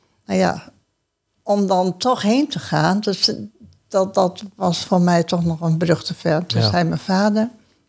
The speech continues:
Speaker 1: "Je bent sterker als je jezelf overwint dan dat je een stad inneemt."
Speaker 2: Tja.
Speaker 1: Nou, zo was hij. Hij was niet, ehm, eh,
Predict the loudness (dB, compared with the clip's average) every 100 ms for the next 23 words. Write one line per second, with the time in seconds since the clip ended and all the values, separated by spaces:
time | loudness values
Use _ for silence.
0 | _ _ _ _ _ _ _ -4 0 2
1 | 2 0 0 0 0 0 0 -2 -4 _
2 | _ _ -2 -2 0 0 0 2 0 0
3 | -2 0 -2 0 2 2 0 -6 _ _
4 | -2 0 0 0 -2 0 0 0 -2 0
5 | 0 0 -2 -4 -8 -18 _ _ _ _
6 | _ -4 -4 -4 -8 -14 -14 -2 2 4
7 | 4 4 4 2 -2 -8 -14 _ -2 2
8 | 0 0 0 0 -2 0 2 2 2 0
9 | -2 -6 _ _ _ _ _ -20 _ _
10 | _ _ _ -4 0 2 2 0 -2 -4